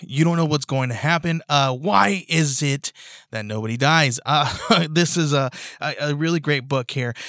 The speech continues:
You guys gotta check this one out. Uh, great, great creators on this one. I don't wanna give too much away because in, it, it's just an all-around great, strong issue, great artwork,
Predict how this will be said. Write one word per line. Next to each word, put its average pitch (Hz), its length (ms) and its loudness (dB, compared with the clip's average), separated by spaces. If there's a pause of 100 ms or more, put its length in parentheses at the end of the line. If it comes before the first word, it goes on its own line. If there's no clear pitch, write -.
(120)
You 170 180 -2
guys 156 300 2
gotta 131 240 0
check 156 280 -2
this 147 200 0
one 131 160 -8
out. 175 260 4 (200)
Uh, 139 260 0 (140)
great, 220 320 2
great 185 240 0
creators 156 640 2
on 156 220 0
this 151 140 0
one. 165 100 -4 (100)
I 123 40 4
don't 269 140 2
wanna 269 140 4
give 202 200 0
too - 140 -4
much 208 180 2
away 156 280 4
because 123 400 -2
in, 139 280 -4
it, 151 140 -4 (180)
it's 170 160 0
just - 280 0
an 123 180 -2
all-around 127 640 2 (480)
great, 147 500 0
strong 147 600 2
issue, 143 360 2
great 120 360 -4
artwork, 147 420 2